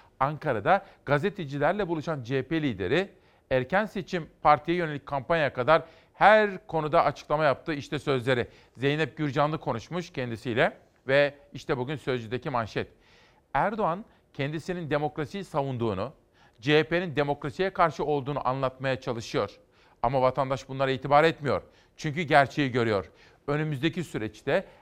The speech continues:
Erdoğan ve onun yapılandırdığı kurumlar C H P'ye yönelik kampanya açacaklar.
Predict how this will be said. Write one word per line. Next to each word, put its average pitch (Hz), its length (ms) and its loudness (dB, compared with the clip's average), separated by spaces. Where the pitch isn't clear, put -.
Erdoğan 143 540 0
ve 202 80 -2
onun 185 500 -6
yapılandırdığı 143 880 -2
kurumlar 113 440 0
C 139 200 0
H 147 100 -2
P'ye 175 160 2
yönelik 190 420 -6
kampanya 180 480 2
açacaklar. 117 540 -2